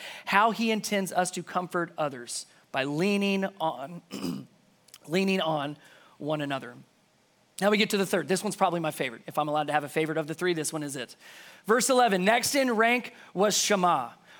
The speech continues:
One time the Philistines gathered at Lehi and attacked the Israelites in a field full of lentils. The Israelite army fled."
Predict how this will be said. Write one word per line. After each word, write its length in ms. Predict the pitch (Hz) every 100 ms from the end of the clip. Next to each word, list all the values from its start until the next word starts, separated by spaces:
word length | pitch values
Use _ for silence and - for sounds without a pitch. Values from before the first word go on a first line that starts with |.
| -
One 240 | 175 247
time 280 | 254 233 233
the 60 | 190
Philistines 600 | - 262 262 262 233 170
gathered 460 | 156 208 226 247
at 160 | 220 202
Lehi 500 | 196 220 180 185 202
and 80 | 190
attacked 480 | 185 - 214 233 -
the 120 | 240
Israelites 560 | 220 185 202 202 208 -
in 140 | 208
a 80 | 196
field 640 | - - 294 254 190 190 - - -
full 680 | - - 311 202 196 214 - - -
of 180 | 226 208
lentils. 680 | 254 302 - 170 123 - - - -
The 160 | 185 220
Israelite 500 | 277 226 285 277 277
army 440 | 247 262 254 254 220
fled." 540 | - 285 262 165